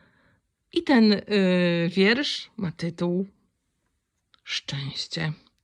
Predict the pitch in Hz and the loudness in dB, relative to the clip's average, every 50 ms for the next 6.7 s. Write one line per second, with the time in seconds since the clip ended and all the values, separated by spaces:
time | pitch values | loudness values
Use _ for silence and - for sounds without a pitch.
0 | - - - - - - 392 440 392 294 226 - - - 170 170 180 - _ _ | -20 -18 -16 -4 0 2 2 2 2 0 -2 -4 -6 -6 -6 -6 -8 -12 _ _
1 | - 285 240 190 170 - - - - - 262 208 170 165 165 - - 170 165 - | -6 -6 -6 -6 -8 -10 -14 -14 -8 -4 -2 -2 -2 -4 -6 -10 -14 -16 -16 -16
2 | _ _ _ _ _ _ _ _ _ _ _ _ _ _ _ _ - - _ _ | _ _ _ _ _ _ _ _ _ _ _ _ _ _ _ _ -20 -20 _ _
3 | _ _ _ _ _ _ _ _ _ _ _ _ - - - 185 185 - - - | _ _ _ _ _ _ _ _ _ _ _ _ -6 -2 0 0 2 0 0 -2
4 | - - - - - 190 190 185 190 202 220 254 277 262 208 170 175 165 160 147 | -4 -10 -10 -4 0 2 2 2 4 4 4 4 4 4 2 2 0 0 0 0
5 | 160 165 156 156 156 160 151 - - 170 160 - - - - 233 214 202 185 165 | 0 0 0 2 0 0 -2 -2 -2 -4 -4 -4 -2 2 4 6 8 8 6 4
6 | 165 156 151 147 160 151 147 151 151 156 190 220 247 | 2 -2 -2 0 0 0 2 2 0 0 0 -2 -4